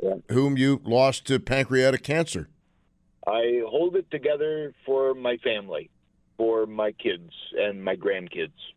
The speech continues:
Speaker 1: So.
Speaker 2: Well, thank you, uh, thank you very much, Jack. I, uh, I appreciate hearing from you. Um, Kirstie Alley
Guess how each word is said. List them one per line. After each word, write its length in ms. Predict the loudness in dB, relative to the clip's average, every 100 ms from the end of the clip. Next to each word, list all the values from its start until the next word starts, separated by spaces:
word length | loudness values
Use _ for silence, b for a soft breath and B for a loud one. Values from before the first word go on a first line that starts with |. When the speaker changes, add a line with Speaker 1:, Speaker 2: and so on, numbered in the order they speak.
| _ _ _ _ _ _ _ _ _ -4
Speaker 1:
So. 300 | -2 0 -2 -10 _ _ -20 _ _ 2
Speaker 2:
Well, 240 | 4 4
thank 400 | 4 2 2 4
you, 300 | 4 6 4
uh, 140 | 2 2
thank 280 | 2 2
you 80 | 4
very 160 | 4 4
much, 240 | 2 0
Jack. 340 | 4 4 4 4
I, 320 | 6 6 6
uh, 160 | 6 4
I 80 | 2
appreciate 560 | 4 4 4 4 2 2
hearing 220 | 0 2
from 240 | 2 2
you. 120 | 0 -4 B B B B
Um, 240 | 4 4 0 4
Kirstie 520 | 6 6 2 0 2
Alley 500 | 4 4 2 -4